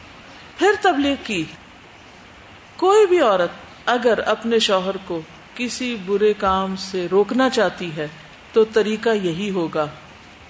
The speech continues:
عورت کو پتہ ہے کہ شوہر غلط کر کے آیا ہے، غلط کر رہا ہے یا پریشان ہے، تو پہلا کام کیا کرنا ہے؟ تانے دینا؟ کبھی بھی نہیں چھوڑے گا پھر وہ غلط کام۔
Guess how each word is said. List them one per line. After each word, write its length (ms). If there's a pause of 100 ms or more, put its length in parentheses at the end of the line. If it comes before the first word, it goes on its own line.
عورت 380
کو 100 (160)
پتہ 240
ہے 280
کہ 80
شوہر 380
غلط 300
کر 140
کے 160
آیا 220
ہے، 760
غلط 320
کر 200
رہا 140
ہے 120 (1200)
یا 160
پریشان 640
ہے، 160 (560)
تو 80
پہلا 340
کام 240
کیا 180
کرنا 320
ہے؟ 40 (100)
تانے 280
دینا؟ 300 (920)
کبھی 240
بھی 120
نہیں 120
چھوڑے 320
گا 80
پھر 180
وہ 140
غلط 280
کام۔ 180